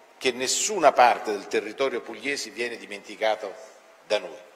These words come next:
Noi siamo una grande forza nazionale, non siamo un partito del nord, siamo un partito italiano.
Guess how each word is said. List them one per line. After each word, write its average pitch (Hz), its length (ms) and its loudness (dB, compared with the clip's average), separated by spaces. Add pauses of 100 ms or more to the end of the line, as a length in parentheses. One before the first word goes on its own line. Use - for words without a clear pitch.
(280)
Noi 165 140 0
siamo 151 220 6
una 131 120 2
grande 151 500 4
forza 131 680 0 (800)
nazionale, 110 640 0 (640)
non 139 220 -2
siamo 123 560 8 (320)
un 120 160 -14
partito 120 420 4
del 110 140 -2
nord, 165 600 4 (460)
siamo 139 580 6
un 123 120 -12
partito 127 800 0 (300)
italiano. 101 640 -2